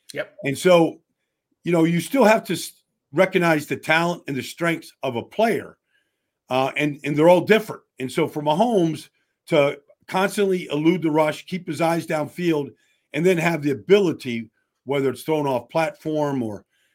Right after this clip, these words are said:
Speaker 2: you know, the sidearm throws or whatever, his eyes and then his arm strength can laser balls in that other guys should never try to do. But, you know, to your point about Brock Purdy,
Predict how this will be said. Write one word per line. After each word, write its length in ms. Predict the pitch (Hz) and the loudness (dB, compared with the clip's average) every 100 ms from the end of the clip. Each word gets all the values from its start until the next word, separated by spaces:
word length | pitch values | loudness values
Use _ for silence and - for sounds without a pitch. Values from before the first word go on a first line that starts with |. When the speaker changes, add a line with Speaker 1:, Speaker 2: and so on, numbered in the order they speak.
| _ | _
Speaker 2:
you 80 | 131 | -2
know, 100 | 139 | -2
the 120 | 120 | -2
sidearm 520 | - 156 151 143 131 | 0 4 4 2 -2
throws 500 | - 185 175 165 143 | 0 2 4 2 0
or 80 | 135 | -2
whatever, 520 | 131 156 180 127 110 _ _ _ | 0 0 0 -2 -8 _ _ _
his 200 | 151 151 | -8 -2
eyes 480 | 156 185 175 147 143 | 0 0 0 -2 -4
and 140 | 139 | -4
then 100 | 147 | -2
his 160 | 147 127 | -2 -4
arm 260 | 165 202 185 | 0 0 -2
strength 440 | - 123 107 104 _ _ _ _ | -6 -6 -6 -10 _ _ _ _
can 240 | 151 135 - _ 120 | -6 -6 -8 _ -4
laser 400 | 151 190 165 160 | 2 2 2 -2
balls 400 | 143 151 147 147 | 0 0 0 0
in 160 | 143 | 0
that 160 | 135 120 | -2 -2
other 180 | 143 147 | -2 -2
guys 400 | 139 135 123 113 - _ | -2 0 0 -4 -14 _
should 200 | - 139 | -10 -6
never 200 | 131 131 | -4 -4
try 220 | 110 131 117 | -6 -4 -4
to 100 | 101 | -6
do. 240 | 95 98 - _ _ _ - | -10 -12 -14 _ _ _ 0
But, 220 | 180 - _ _ _ _ | 0 0 _ _ _ _
you 100 | 269 | 0
know, 100 | 220 | 0
to 160 | 175 208 | 0 -2
your 100 | 160 | -2
point 300 | - 190 151 | 0 0 0
about 320 | 143 143 - _ _ | -2 -4 -6 _ _
Brock 280 | - 151 165 | -2 -2 0
Purdy, 360 | 175 165 110 | -2 -2 -4